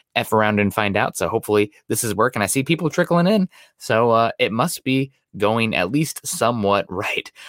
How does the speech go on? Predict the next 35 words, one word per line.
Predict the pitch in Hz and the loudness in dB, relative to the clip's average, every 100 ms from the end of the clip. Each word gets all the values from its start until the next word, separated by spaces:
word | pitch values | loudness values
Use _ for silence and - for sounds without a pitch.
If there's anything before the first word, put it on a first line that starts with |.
| - - | -16 -2
Um, | 107 107 | 0 0
so | 107 | 0
you | 104 135 | 0 2
guys | 139 123 113 | 2 2 0
can | - 98 95 | -4 -6 -4
obviously | - 95 101 110 | -4 -2 -2 -2
find | 101 95 104 98 | 0 0 0 0
me, | 98 123 165 - _ | 0 -2 -4 -14 _
um, | 98 98 101 - | 0 2 0 -2
at | 110 113 - - | 0 0 -2 -10
Nick | 95 98 113 - | -4 -2 -2 -4
Kendall | - 98 101 101 | -10 -4 0 0
M | - 101 101 | 0 -4 -2
H | - 85 80 | -2 -4 -4
H. | - 101 143 - | -2 -2 -2 -4
We | 123 107 | -4 -2
got, | 92 92 - | 0 0 0
um, | 85 92 - - _ - | -2 -2 -10 -20 _ -8
Wevetos | 98 98 98 101 101 98 92 107 - 135 147 170 - - - | 0 4 4 4 4 2 2 0 2 0 0 -2 -6 -6 -6
in | - 143 | -4 -2
here | 156 - | 0 0
also. | 123 156 175 | 0 0 -4
Hello. | 165 120 98 98 98 170 - - - - | -2 -2 0 2 2 2 -2 -16 -20 -12
Um, | - 101 98 98 101 | 0 2 4 2 0
and, | - 101 98 95 | 0 0 0 0
uh, | 92 90 101 _ _ _ _ - - | 0 0 -4 _ _ _ _ -14 -6
like | 120 107 | -2 0
I | |
said, | 101 107 104 | 0 0 0
guys, | 101 101 | 0 0
this | 95 107 | 0 -2
is | - 101 90 | -2 -2 -2
Broncos | - 95 92 92 | 0 0 0 -2
for | - 90 | -2 -4
Breakfast. | 90 101 - 160 - | -2 -2 0 -2 -2